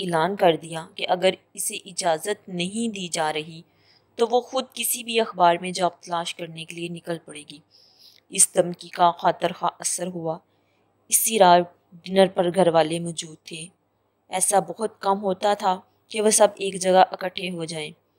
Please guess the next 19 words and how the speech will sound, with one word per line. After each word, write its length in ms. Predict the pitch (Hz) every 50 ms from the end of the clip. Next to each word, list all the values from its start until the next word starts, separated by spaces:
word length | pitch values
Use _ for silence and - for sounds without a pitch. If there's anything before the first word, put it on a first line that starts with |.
| _ _ _ _ _ _ _ _ _ _ _ _ _ _ _ -
इतना 320 | - - - 202 196 190 190 185 -
फैलता 440 | - 202 175 170 170 - - 180 170
बिजनेस 440 | - 175 170 175 180 180 180 - -
संभालने 560 | 196 180 175 165 165 156 156 160 165 165 170
में 260 | 175 170 170 175 185 _ _ _ _ _
पापा 280 | 180 170 - - 175 - - -
इल्मदीन 540 | 180 175 175 175 175 165 - 170 170 165 170
के 180 | - 180 175
साथ 480 | 170 - 175 165 160 170 180 _ _ _ _ _ _ _ _ -
वकारुद्दीन 840 | 175 185 - - 180 175 165 170 175 156 - 175 170 170 170 180 - _ _
और 80 | 175 180
छोटे 420 | - - - 214 208 208 - 220 208
भाई 300 | 175 180 160 151 156 170
नसारुद्दीन 840 | 175 180 180 - 190 180 175 180 180 160 _ _ - 190 202 196 196
भी 100 | 185 185
इंतहाई 520 | 180 - 185 185 180 190 180 175 165 170 175
मसरूफ़ 460 | 175 175 - - - 180 170 - -
रहते 320 | 170 165 - - - - - 170
थे। 120 | 165 143